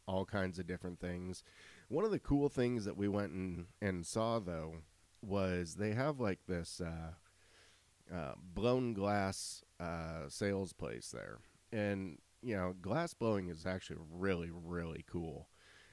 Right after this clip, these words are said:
And I understand that there's inherent health risks that go along with doing the glass blowing and all that.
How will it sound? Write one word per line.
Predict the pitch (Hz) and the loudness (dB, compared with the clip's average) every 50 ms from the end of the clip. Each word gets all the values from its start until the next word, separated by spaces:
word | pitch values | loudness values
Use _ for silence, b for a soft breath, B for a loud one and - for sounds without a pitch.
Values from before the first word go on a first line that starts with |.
| B B - - _ - 120 | B B -20 -20 _ -4 2
And | 113 104 101 98 98 92 90 87 87 87 82 - - | 2 4 4 4 4 4 2 2 0 -2 -4 -6 -4
I | - 131 143 139 | -2 2 2 4
understand | 127 113 98 92 - - - 101 95 95 92 92 87 | 2 2 0 -2 -4 0 2 2 4 4 2 2 0
that | 82 - | -2 0
there's | - 98 92 92 90 87 85 - - - - - - - - | 2 2 2 2 2 0 -2 -6 -10 -12 -16 -20 -14 -2 2
inherent | 120 120 113 104 113 104 98 95 95 - | 2 4 4 4 2 2 2 0 0 -2
health | - 101 90 82 85 - - | 0 0 0 0 0 -2 -4
risks | 82 87 87 87 - - - | -2 -2 -4 -4 -4 -4 -6
that | 92 82 - | -6 -2 0
go | 95 90 90 | 0 0 0
along | 87 90 87 87 90 87 | 2 0 -2 -2 -2 -4
with | 87 - | -6 -4
doing | - 90 90 90 | -2 -2 -2 -2
the | 90 85 | -2 -4
glass | 87 87 80 82 82 - | -4 -4 -4 -4 -6 -6
blowing | - - 87 85 87 87 85 | -8 -6 -4 -4 -4 -4 -4
and | 87 87 | -4 -4
all | 85 87 85 | -4 -4 -4
that. | 85 85 85 82 85 - | -4 -4 -4 -4 -4 -6